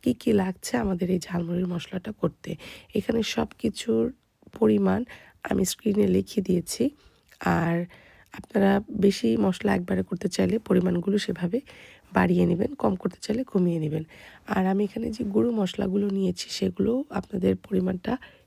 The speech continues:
লিখে দিয়েছি। এখন এই গুঁড়ো মশলাগুলোর সাথে আমি একটু পানি মিশিয়ে নিব,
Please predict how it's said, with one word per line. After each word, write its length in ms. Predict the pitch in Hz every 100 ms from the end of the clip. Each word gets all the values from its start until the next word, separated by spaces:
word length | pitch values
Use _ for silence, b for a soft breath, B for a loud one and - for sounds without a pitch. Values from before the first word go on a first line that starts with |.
| -
লিখে 320 | 208 202 208
দিয়েছি। 400 | 175 175 - 247 294 B B B B
এখন 300 | - 220 254
এই 80 | 254
গুঁড়ো 300 | 208 226 240
মশলাগুলোর 640 | 226 196 - 208 185 196
সাথে 280 | 185 - 208
আমি 120 | 196
একটু 200 | 170 - -
পানি 280 | 196 185 185
মিশিয়ে 340 | 170 - 190
নিব, 260 | 165 160